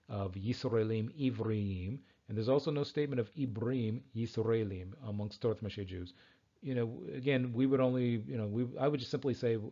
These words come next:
most Jews I know, if they hear this kind of statement, they wouldn't directly recognize, they wouldn't know what they're t-, listening to.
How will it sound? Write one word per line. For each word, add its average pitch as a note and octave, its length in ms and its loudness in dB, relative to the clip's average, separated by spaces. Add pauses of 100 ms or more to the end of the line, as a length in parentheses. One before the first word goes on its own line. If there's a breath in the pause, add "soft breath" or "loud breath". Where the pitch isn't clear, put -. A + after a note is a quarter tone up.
(340 loud breath)
most D#3+ 360 6
Jews D3 220 2
I C3+ 60 4
know, C#3 100 4
if C3+ 80 2
they A#2+ 140 2
hear C#3 260 4
this C#3+ 160 0
kind C#3 160 -2
of A#2+ 60 -4
statement, C#3+ 340 -2
they A#2+ 80 2
wouldn't A#2+ 380 0
directly A2 320 0
recognize, A#2 480 0
they A2 60 -2
wouldn't G#2+ 180 0
know G#2+ 80 0
what G#2+ 100 -2
they're G2 80 -6
t-, A#2+ 220 -6
listening B2+ 300 -4
to. D#3+ 200 -6